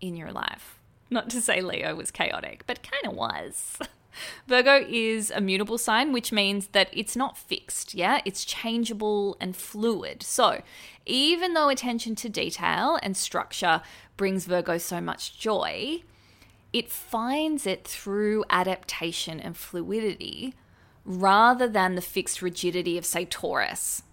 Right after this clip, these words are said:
And I think that that's important to highlight. Yeah? It's one thing to have routine and structure in your life, but you've got to be able to adapt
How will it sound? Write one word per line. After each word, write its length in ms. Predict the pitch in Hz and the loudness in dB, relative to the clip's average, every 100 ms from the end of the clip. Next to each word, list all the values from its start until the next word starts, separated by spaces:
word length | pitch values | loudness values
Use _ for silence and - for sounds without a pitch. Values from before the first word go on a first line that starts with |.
| - | 0
And 100 | 247 | 2
I 80 | 277 | 4
think 260 | 277 381 392 | 4 2 0
that 140 | 370 | 4
that's 240 | 294 285 | 6 6
important 480 | 247 226 - 214 190 | 0 -2 2 2 0
to 80 | - | -6
highlight. 540 | - 214 185 - - - _ _ - | 2 4 4 0 -10 -12 _ _ -10
Yeah? 320 | 180 190 320 - - - | -4 -2 -4 -6 -20 -6
It's 180 | 262 254 | -4 0
one 300 | 262 294 330 | 2 2 0
thing 380 | - 269 247 233 | -2 -2 0 -2
to 100 | 208 | -4
have 520 | - 196 202 185 175 | 0 4 6 4 0
routine 640 | 185 185 - 202 185 180 | 0 0 -4 -4 -2 -2
and 120 | 175 | -4
structure 540 | 175 - 180 - - 208 | -4 0 0 0 -6 -4
in 140 | 196 | -2
your 160 | 190 185 | -4 -4
life, 580 | 180 175 208 320 339 - - - - | -2 -2 0 -2 -4 -12 -18 -18 -6
but 120 | - | -2
you've 240 | 214 190 - | -2 -4 0
got 300 | 208 196 - | 4 6 4
to 120 | - | 0
be 140 | 196 185 | 4 6
able 300 | 165 165 170 | 6 4 -6
to 260 | - 165 | -6 -6
adapt 840 | 170 - 165 110 269 330 - - | -6 0 4 6 6 4 0 -10